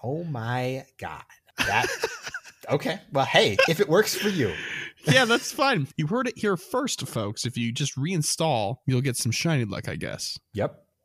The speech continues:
Speaker 2: Empirical data. You can't really argue with that, right? I mean, yeah.
Speaker 1: It's facts.
Speaker 2: <laughs> This next one's from Jonathan. "Hi, Chris and Kyle. Thanks for keeping the podcasts coming." You got it. We don't know what else to do with ourselves.
Speaker 1: <laughs>
Speaker 2: "At least I know when it's Friday or thereabouts." Okay, shots fired.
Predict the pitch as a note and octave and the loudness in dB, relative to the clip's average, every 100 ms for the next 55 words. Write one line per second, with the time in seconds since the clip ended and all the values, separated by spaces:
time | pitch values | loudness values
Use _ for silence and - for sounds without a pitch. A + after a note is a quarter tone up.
0 | - C3 F3+ G3 F#3 D#3 A#3+ C#3 C3+ B2 | -2 2 2 2 2 2 2 0 -4 0
1 | F#3 F#3+ F#3 E3+ A3+ F#2+ F2+ A#1 - A2+ | 0 0 2 2 2 -2 -2 -4 0 0
2 | B3 C3+ C#3 D3+ G3+ D#3+ G#2 D2+ - - | 0 2 2 2 -2 -2 -4 -4 -8 -12
3 | _ _ _ _ _ D#5+ - G5 G5+ G5 | _ _ _ _ _ -6 -4 -2 -4 0
4 | - - E4+ F4+ C4+ - C#4 B3+ - B3 | 0 0 -6 -4 2 2 6 4 4 -2
5 | G#3 F3 C#3+ D3 F#3 D#3 - G2 A#2+ - | 0 2 4 6 6 2 0 -6 -6 -10
6 | - - F#3 C4+ - G#3+ G#3 F#3+ F#3 G#3+ | -20 -2 4 4 4 0 2 2 2 2
7 | D4 - B3 C#4+ F3+ F#3 F3+ G#3+ D3 C#3+ | 0 -2 0 2 2 0 -2 -2 2 0
8 | D3 G3 G3 - D4 B2+ G#2 - D3+ G#3+ | 0 -2 -2 -2 0 -2 -4 -2 4 4
9 | C#3+ G#2 F#3 G#3 F#3 D#3+ - B2 A#2+ G#2+ | 4 2 0 2 4 4 2 2 2 0
10 | G2 A2 B2+ - - - - - - - | -4 -4 -6 -10 -14 -20 -20 -14 -14 -10
11 | D3+ F#3 C4+ - - G#3 F#3+ A3+ A3+ G3+ | 0 0 2 0 2 4 4 4 2 2
12 | E3 - - F#3 E3 C3+ - D3+ C#3 D3 | 2 0 2 4 4 2 2 2 4 4
13 | D#3 C3 A2 A2 - C4 - G#3 - G#3+ | 4 2 2 0 4 4 6 2 4 4
14 | G#3+ - G3+ G3 F3+ F#3 | 6 8 8 8 8 6